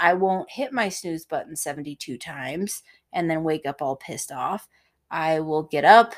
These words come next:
and I'll drink my water and I'll take my pill and I'll come out here and I'll get busy working out. And that makes me a happier person once I get that done. And,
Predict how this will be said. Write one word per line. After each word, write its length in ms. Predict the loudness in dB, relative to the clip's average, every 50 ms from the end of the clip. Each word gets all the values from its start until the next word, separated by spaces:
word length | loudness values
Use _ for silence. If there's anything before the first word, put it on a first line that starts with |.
| -18 _ _ _
and 480 | -8 -6 -4 -2 -2 -2 -2 -2 -4 -6
I'll 220 | -6 -6 -8 -10
drink 240 | -10 -12 -12 -12 -12
my 180 | -12 -12 -12 -8
water 540 | 0 4 4 6 8 8 8 8 8 6 6
and 160 | 4 0 -4
I'll 100 | -12 -16
take 220 | -18 -18 -18 -18
my 140 | -20 -20 -18 -10 -4
pill 380 | -2 0 2 2 2 2 2
and 220 | 0 -2 -4 -4 -4
I'll 320 | -4 -4 -6 -8 -10 -14 -10
come 180 | -8 -4 -2
out 160 | -2 -2 -2 -4
here 260 | -4 -2 0 0 0
and 100 | 0 -2
I'll 120 | -2 -4
get 240 | -4 -6 -8 -6 -6
busy 240 | -8 -6 -6 -6 -6
working 360 | -4 -6 -6 -8 -8 -10 -12
out. 200 | -12 -12 -14 -18 -20 _ _ _ _ _ _ _ _ -10
And 140 | -6 -4 -4
that 120 | -4 -4
makes 300 | -4 -6 -6 -8 -6 -4
me 140 | -2 0 0
a 60 | 0
happier 400 | 0 -2 -6 -10 -12 -14 -14 -14
person 520 | -14 -12 -12 -10 -10 -10 -10 -8 -10 -10 -10 _ -18 -20 -20 -20 _ _ -4
once 260 | -4 -2 -2 -2 -2
I 260 | -2 -2 -2 -4 -8 _ _ _
get 180 | -2 -2 0 2
that 220 | 0 0 0 -2
done. 360 | -4 -6 -6 -6 -8 -12 -18 -20 _ _ _ _ _ _ -8
And, 440 | -6 -4 -4 -2 -4 -4 -6 -8